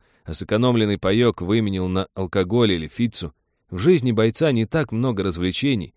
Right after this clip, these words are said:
а оборваться она может в любую минуту. Киборгу-то действительно все равно. Он никому не пожалуется. Да начальство и само наверняка в курсе,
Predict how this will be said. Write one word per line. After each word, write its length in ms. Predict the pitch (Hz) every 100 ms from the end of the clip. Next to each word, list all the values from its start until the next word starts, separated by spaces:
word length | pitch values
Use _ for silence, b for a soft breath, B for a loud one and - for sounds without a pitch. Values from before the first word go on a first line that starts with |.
| _
а 100 | -
оборваться 540 | 95 123 151 175 - 113
она 160 | 107
может 400 | 104 123 87 76
в 40 | 87
любую 400 | 90 87 117 92
минуту. 520 | 80 80 78 - - _ _ _ _
Киборгу-то 520 | - 185 143 117 104 95
действительно 680 | 104 - 147 156 117 98
все 220 | 90 113
равно. 320 | 98 78 62 - _ _
Он 180 | 113 147
никому 360 | 147 151 156
не 100 | 147
пожалуется. 680 | 123 95 87 117 92 76 - - _ _ _ _ _ _ _
Да 120 | 80 92
начальство 560 | 117 165 170 123 131
и 160 | 127 117
само 320 | - 127 151
наверняка 540 | 120 101 95 92 95
в 100 | 90
курсе, 440 | - 113 - 73